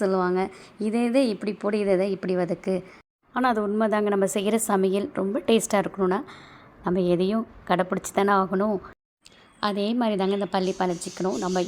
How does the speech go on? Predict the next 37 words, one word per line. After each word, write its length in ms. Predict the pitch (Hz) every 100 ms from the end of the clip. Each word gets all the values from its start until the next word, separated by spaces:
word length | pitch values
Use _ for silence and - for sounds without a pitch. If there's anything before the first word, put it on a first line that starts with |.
| 185
இப்படி 220 | - 214 -
செஞ்சா 240 | 208 190 208
மட்டும்தான் 380 | 196 175 190 240
இதோட 220 | 240 196 175
டேஸ்ட் 300 | 180 185 - 180
வரும். 260 | 175 202 262 - - -
இப்போ 160 | - 247
ஒரு 60 | 226
பத்து 220 | 220 - -
வரமிளகாய் 400 | 240 220 247 254
எடுத்துருக்கேங்க. 440 | 185 - - 185 196
அதை 80 | 190
கட் 120 | 190 -
பண்ணி 160 | 202 208
எல்லா 120 | 185 180
விதையும் 260 | 175 190 202
நான் 80 | 175
எடுத்துக்கிறேன். 420 | - 170 - 220
இது 140 | 240 180
விதை 180 | 170 175 185
தேவையில்லை. 440 | 175 180 175 180 269 - _ _ _ _ -
ஏன் 160 | 302
நம்ம 120 | 285 240
மிளகாவோட 420 | 196 202 226 220 185
விதை 160 | 175 196 190
போடலைன்னா 320 | 180 175 220 196
ரொம்பவே 320 | 185 214 240 233
காரம் 340 | 185 190 202 170
ஜாஸ்தியாகிடுங்க, 640 | 170 - 185 175 170 170
அதனால 320 | 170 180 175
தான். 140 | 190 247 - - -
ஆனா 140 | 220 254
இந்த 100 | 226 202
மிளகாவோட 480 | 208 247 254 262 233
ஃப்ளேவரே 440 | - 208 214 214 226 196
நல்லா 260 | 180 233 277 -
சூப்பரா 400 | 208 - 208